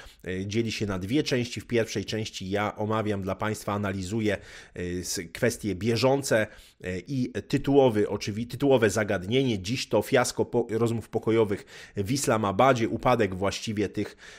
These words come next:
e, tych rozmów, e, i obie delegacje rozjechały się do domów, e, bez żadnych, e, konkretów. Pytanie, co dalej, e, i dlaczego tak się,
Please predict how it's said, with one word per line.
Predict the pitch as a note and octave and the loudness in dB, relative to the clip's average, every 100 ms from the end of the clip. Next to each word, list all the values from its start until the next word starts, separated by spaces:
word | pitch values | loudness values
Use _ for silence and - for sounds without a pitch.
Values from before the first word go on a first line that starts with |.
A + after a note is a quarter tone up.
| - | -8
e, | G2 G2 | -6 -2
tych | A#2 A#2 | -2 4
rozmów, | C#3 D#3 C3+ B2 - | 6 6 4 0 -2
e, | F#2+ G#2+ | 0 0
i | G2+ A2+ A2 | 0 -6 -6
obie | - A#2 A#2+ | -2 2 2
delegacje | A2 G#2+ G#2 G#2 - A2 | 4 2 2 0 2 4
rozjechały | A2+ A2 A2 A2 A2 | 4 4 2 2 2
się | G#2+ A2 | 2 0
do | G#2 | 2
domów, | G2+ G#2 G2+ - - - - | 2 0 -2 -8 -20 -20 -10
e, | F#2 F#2 | -6 2
bez | G#2+ G#2+ - A#2 | 2 2 -2 -4
żadnych, | G#2 A#2 G#2 G#2+ G2+ - | 0 2 2 -2 -4 -8
e, | - G#2+ | -6 -2
konkretów. | - C#3+ D3+ C#3+ A2 - | 0 2 6 4 4 -2
Pytanie, | B2+ B2+ B2+ A#2 G2 | -2 4 4 2 -2
co | - C#3+ | 0 2
dalej, | C3+ D3+ D3+ C#3+ B2 B2 - - | 4 4 6 6 4 -2 -16 -4
e, | G#2+ G#2 | 0 0
i | D3+ D3 | 0 2
dlaczego | B2+ - A#2 G#2+ | 2 2 0 2
tak | G#2 - | 2 -2
się, | - G2 | 0 0